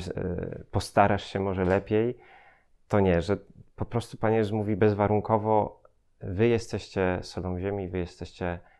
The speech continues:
światłem świata”. I jak to zrobić? Jak właśnie jakby, y, dorastać do tej obietnicy, o której mówi Pan Jezus?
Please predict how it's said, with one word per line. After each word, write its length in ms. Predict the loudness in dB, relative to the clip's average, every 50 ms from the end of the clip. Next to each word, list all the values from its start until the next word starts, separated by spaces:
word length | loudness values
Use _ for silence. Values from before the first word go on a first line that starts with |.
| _
światłem 460 | -14 -8 -4 -4 -4 -4 -4 -6 -6 -6
świata”. 480 | -8 -8 -8 -8 -8 -10 -14 -18 -18 -20 _ _ _ _ _ _ _ _ _ _ _ _ _ _ _ 0
I 80 | 4
jak 180 | 4 4 4 4
to 100 | 2 2
zrobić? 720 | 6 6 6 6 6 4 0 -2 -6 -16 -16 -18 -20 -20 -20 -18 -10 -4
Jak 380 | 0 2 2 2 2 0 -2
właśnie 340 | 0 0 0 0 0 -2 0
jakby, 380 | 0 2 0 0 -2 -2 0 2
y, 540 | 2 2 0 -2 -4 -6 -8 -8 -8 -8 -10 -10 -8 -8 -8 -10 -12 -12 -8
dorastać 640 | -4 0 2 4 4 4 4 2 0 -4 -4 -4 -2
do 120 | -4 -4
tej 220 | -2 -2 -2 -2 -2
obietnicy, 800 | -4 -2 -2 -4 -4 -4 -4 -4 -4 -6 -6 -10 -8 -8 -8 -10 -12 -14 -14
o 60 | -14
której 260 | -10 -6 -4 -2 0 0
mówi 220 | -2 -2 -4 -4
Pan 200 | -2 -2 0 0
Jezus? 520 | 0 0 -2 -4 -6 -8 -8 -14 -20 -20